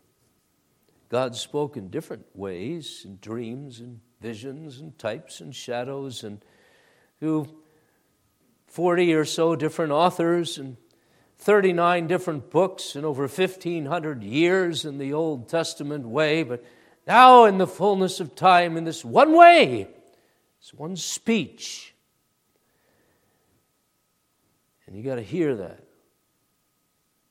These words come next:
And that's leads us to reflect upon these things here for our application.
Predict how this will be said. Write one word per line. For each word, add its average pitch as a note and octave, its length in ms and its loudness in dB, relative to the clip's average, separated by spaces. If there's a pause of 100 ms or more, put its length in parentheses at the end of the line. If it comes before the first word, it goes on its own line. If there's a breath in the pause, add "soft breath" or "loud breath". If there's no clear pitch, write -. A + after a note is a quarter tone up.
(140)
And G2+ 140 -18
that's - 480 -14 (2750)
leads G#2+ 300 -10
us A2+ 220 -12
to G#2+ 300 -12
reflect G2+ 480 -10
upon F2+ 340 -14
these F2 280 -18
things F2+ 340 -18
here F2+ 280 -16
for F#2 300 -14
our F2 160 -12
application. F#2 720 -18